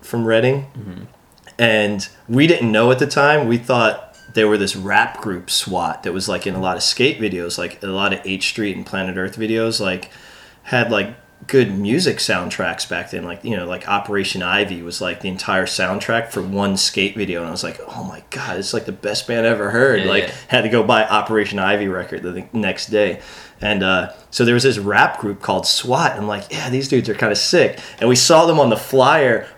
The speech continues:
Speaker 1: opening up for Judge. We're like, "Yo, that rap group is playing with Judge. This is awesome."
Speaker 2: <laughs>
Speaker 1: We get there,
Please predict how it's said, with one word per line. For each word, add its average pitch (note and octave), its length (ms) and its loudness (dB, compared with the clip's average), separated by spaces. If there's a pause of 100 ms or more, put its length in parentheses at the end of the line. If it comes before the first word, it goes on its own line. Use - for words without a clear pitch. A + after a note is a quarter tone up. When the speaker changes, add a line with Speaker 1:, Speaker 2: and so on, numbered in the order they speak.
Speaker 1:
opening C#3 340 4
up C3 140 4
for B2 100 2
Judge. C#3+ 400 2
We're C3 80 2
like, C3 200 4
"Yo, G3+ 480 4 (180)
that F3+ 240 4
rap F3+ 380 4
group D#3+ 200 4
is C#3 160 0 (240)
playing G3+ 360 6
with C#3+ 160 6
Judge. F#3 400 6
This F#3 120 4
is F#3+ 140 2 (140)
awesome." E3 540 4
Speaker 2:
<laughs> - 260 -8
Speaker 1:
We D3 140 4
get D3+ 280 2
there, G3+ 340 6